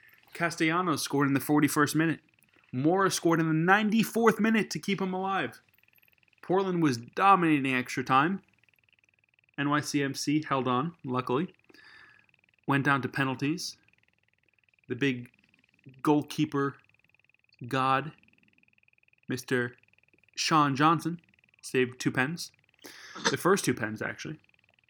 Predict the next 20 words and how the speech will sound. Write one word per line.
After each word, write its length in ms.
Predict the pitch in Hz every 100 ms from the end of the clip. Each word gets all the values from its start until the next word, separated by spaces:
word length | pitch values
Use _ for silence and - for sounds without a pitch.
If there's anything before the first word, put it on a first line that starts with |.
| _ _ _ -
Um, 540 | 131 127 120 117 117 - _ _ _ _
Alfred 300 | 135 131 131
Morales 580 | 120 123 123 127 120 -
got 200 | - 127
his 160 | 120 127
pen 200 | 127 120
saved, 440 | 120 120 131 -
but 260 | 123 123 123 -
otherwise, 680 | 131 123 120 120 120 117 - _ _ _ _
N 140 | 139 135
Y 120 | 127
C 180 | - 131
F 80 |
C 300 | - 123 151 -
won 300 | 123 117 110 _ _ _ _ _ _ _ - -
of 100 | 120
penalties 420 | 131 123 123 117
four 220 | - 127
to 80 | 113
two. 300 | - 127